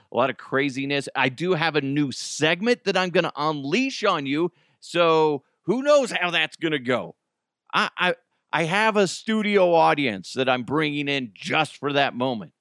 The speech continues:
okay? That, eh, they, they might need to be upgraded by the end of this. We'll see. It's, they're not real, okay? It's a sound effect. But that's just between you and I, okay? You tell anybody, I'll fucking kill you. I'm kidding. I'm kidding.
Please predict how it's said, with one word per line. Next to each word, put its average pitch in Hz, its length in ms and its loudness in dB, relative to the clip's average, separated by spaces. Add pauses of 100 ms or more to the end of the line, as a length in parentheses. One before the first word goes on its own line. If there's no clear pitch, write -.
(340)
okay? 160 380 -2 (320)
That, 135 220 -6 (680)
eh, 247 440 -6 (260)
they, 226 220 2
they 226 220 0
might 240 280 0
need 208 200 -4
to 180 40 -6
be 156 260 -4
upgraded 196 600 0
by 156 160 2
the 139 160 -2
end 180 180 -4
of 185 80 -4
this. 202 220 -2
We'll 160 180 -4
see. 254 480 -8 (720)
It's, 90 260 -14
they're 113 180 -4
not 90 260 -6
real, 80 480 -8
okay? 90 340 -10
It's - 200 -10
a 82 60 -8
sound 101 380 -6
effect. 69 440 -12 (280)
But 98 160 -4
that's 147 240 -2
just 180 220 0
between 156 380 -2
you 147 180 2
and 127 140 0
I, 92 220 -4
okay? 123 360 -6 (180)
You 110 120 -18
tell 190 260 0
anybody, 233 460 0
I'll 120 240 -2
fucking 294 340 -2
kill 226 260 2
you. 101 240 -8
I'm - 120 -16
kidding. 117 400 -6
I'm - 80 -20
kidding. 135 420 -2